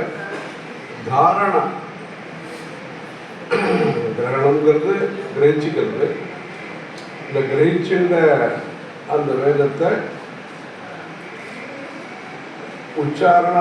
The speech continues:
அனுச்சாரண, அதாவது இந்த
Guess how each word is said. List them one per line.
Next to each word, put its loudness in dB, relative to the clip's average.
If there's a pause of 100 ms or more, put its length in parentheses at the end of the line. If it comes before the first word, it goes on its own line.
அனுச்சாரண, 4 (2000)
அதாவது 2
இந்த 6